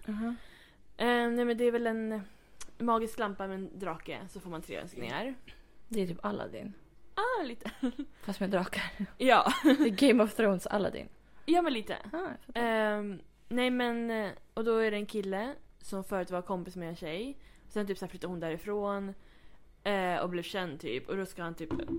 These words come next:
Speaker 2: önska väl att han... De ska typ bli kompisar igen, bla bla och så.
Speaker 1: Mhm.
Speaker 2: Ja, det var också bra.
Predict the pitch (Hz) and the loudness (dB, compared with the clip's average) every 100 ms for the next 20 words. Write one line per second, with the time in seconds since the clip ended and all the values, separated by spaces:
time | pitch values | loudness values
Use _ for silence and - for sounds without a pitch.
0 | 330 - - 185 180 - 185 156 160 - | -6 -12 -8 -6 -6 -6 -6 -6 -8 -10
1 | 160 156 151 165 - - - - - - | -8 -8 -10 -14 -18 -20 -20 -20 -20 -20
2 | 196 180 170 165 135 170 165 156 151 151 | -8 -6 -6 -10 -12 -10 -8 -10 -10 -12
3 | 107 110 85 - 110 107 180 - 202 196 | -14 -10 -10 -8 -10 -12 -14 -6 -4 -2
4 | 247 247 226 214 285 359 - 359 - | -2 -2 -4 -2 -2 -4 -6 -10 -10